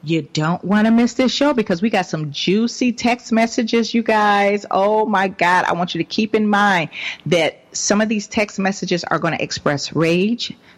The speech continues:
They're gonna express probably some deceitfulness, and the list goes on. So, okay, we have the perfect examples of some of that right here in some of these text messages, okay? And I wanna say thank you to all of those that volunteered to send me those text messages to be read on air, and some of those names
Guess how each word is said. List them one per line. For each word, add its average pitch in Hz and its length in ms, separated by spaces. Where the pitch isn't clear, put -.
They're 165 80
gonna 151 320
express 151 560
probably 147 300
some 143 220
deceitfulness, 226 1160
and 160 300
the 165 80
list 175 280
goes 170 280
on. 147 380
So, 156 100
okay, 170 220
we 180 160
have 165 180
the - 80
perfect 185 380
examples 156 680
of 143 260
some 147 260
of 143 80
that 135 220
right 143 280
here 156 140
in 135 60
some 135 140
of 131 60
these 139 160
text - 240
messages, - 400
okay? 175 320
And 226 100
I 233 60
wanna 190 240
say 151 180
thank 165 260
you 170 80
to - 240
all 202 220
of 196 80
those 175 220
that 160 120
volunteered 220 800
to 302 200
send 285 200
me 262 100
those 240 200
text 226 240
messages 202 420
to - 120
be 170 160
read 175 340
on 151 260
air, 180 360
and 151 160
some 160 180
of 160 80
those 160 340
names 156 600